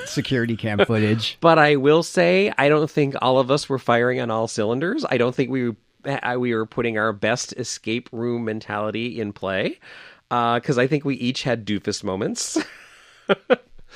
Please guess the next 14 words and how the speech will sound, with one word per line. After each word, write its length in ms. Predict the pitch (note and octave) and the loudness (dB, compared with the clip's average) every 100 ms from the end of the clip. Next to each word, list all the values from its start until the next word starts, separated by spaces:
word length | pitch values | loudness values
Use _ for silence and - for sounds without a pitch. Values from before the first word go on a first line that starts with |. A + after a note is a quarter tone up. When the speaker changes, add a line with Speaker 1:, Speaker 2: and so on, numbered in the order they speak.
| - - - C3+ | -20 -20 -12 -6
Speaker 2:
I, 400 | C3 - F#2 - | -6 -6 -12 -8
I, 300 | - C3+ F3 | -6 0 2
I 140 | D#3 | 2
wanted 320 | F#3 C4 G4 D#4 | 2 2 2 4
to 120 | F3+ | 2
bring 200 | D3 E3+ | 2 0
this 160 | E3+ - | 0 2
up 140 | D#3 | 0
because 440 | D#3 - C3 A#2+ A#2+ | 0 0 0 0 -4
we've 380 | C3+ D#3+ G#3 | -6 -6 -6
talked 280 | - E3 D#3+ | -2 0 0
about 220 | D3 C3 | 0 -2
the 60 | A#2+ | -2
basement 720 | A2+ G#2 A#2+ - A2 F#2+ F#2 | -2 -2 -2 -2 -4 -4 -6